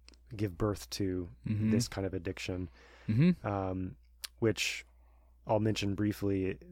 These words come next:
Speaker 1: the sexual addiction in particular, the main roots of it, uh, that from the experts I've talked to, the clinicians who treat this stuff every day with people,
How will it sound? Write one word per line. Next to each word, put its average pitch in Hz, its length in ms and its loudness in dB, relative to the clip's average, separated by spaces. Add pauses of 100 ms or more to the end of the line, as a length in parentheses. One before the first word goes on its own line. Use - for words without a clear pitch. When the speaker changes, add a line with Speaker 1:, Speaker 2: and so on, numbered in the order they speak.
(160)
Speaker 1:
the 95 500 2 (1400)
sexual 139 500 4
addiction 110 340 2
in 98 80 0
particular, 95 880 0 (1400)
the 123 220 4
main 131 400 10
roots 123 520 8 (260)
of 120 200 8
it, 139 220 8 (440)
uh, 131 160 2
that 120 280 2
from 113 160 2
the 117 100 0
experts 113 320 2
I've 107 160 4
talked 113 260 2
to, 123 320 2 (140)
the 107 80 -4
clinicians 104 520 0
who 101 80 0
treat - 300 -2
this 107 140 0
stuff - 280 -2
every 98 220 0
day 95 240 0
with 101 160 -2
people, 110 420 0